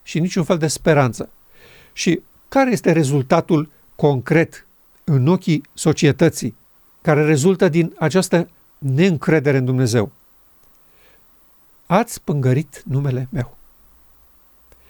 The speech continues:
Prin această atitudine, noi pângărim numele lui Dumnezeu.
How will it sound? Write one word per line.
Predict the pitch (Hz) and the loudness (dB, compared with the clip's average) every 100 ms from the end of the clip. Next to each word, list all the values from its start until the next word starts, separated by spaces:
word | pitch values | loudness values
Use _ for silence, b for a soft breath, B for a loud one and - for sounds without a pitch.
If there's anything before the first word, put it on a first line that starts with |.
| b b | b b
Prin | - 120 | -8 -4
această | 123 175 240 254 | -2 -2 0 0
atitudine, | 233 170 165 127 117 | 0 -2 -2 0 0
noi | 123 143 | 0 -2
pângărim | - 160 131 127 127 196 180 | 0 0 2 2 2 0 0
numele | 185 175 156 | -2 0 -2
lui | 160 | -2
Dumnezeu. | 147 165 160 123 | -2 0 0 -2